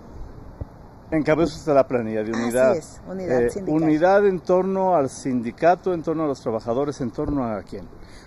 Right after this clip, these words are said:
Speaker 2: Unidad en torno a nuestro sindicato, principalmente a los ideales, a la defensa de los derechos, todos hacia un mismo rumbo, aceptando nuestras diferencias,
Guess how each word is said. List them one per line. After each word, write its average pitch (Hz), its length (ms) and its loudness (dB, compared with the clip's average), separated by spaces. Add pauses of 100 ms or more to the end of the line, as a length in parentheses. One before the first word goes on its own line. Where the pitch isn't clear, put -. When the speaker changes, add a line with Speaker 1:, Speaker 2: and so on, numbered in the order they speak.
Speaker 2:
Unidad 285 420 6
en 370 160 0
torno 320 560 0 (220)
a 208 100 -2
nuestro 208 300 -2
sindicato, 170 600 -2 (360)
principalmente 190 640 0
a 180 40 2
los 180 220 -2
ideales, 175 560 2
a 170 80 0
la 160 140 2
defensa 165 460 -2
de 170 100 4
los 147 180 -2
derechos, 170 640 0 (300)
todos 233 340 2
hacia 202 260 0
un 180 140 -2
mismo 190 380 -2
rumbo, 214 460 2 (260)
aceptando 214 560 0
nuestras 208 400 -2
diferencias, 208 840 -2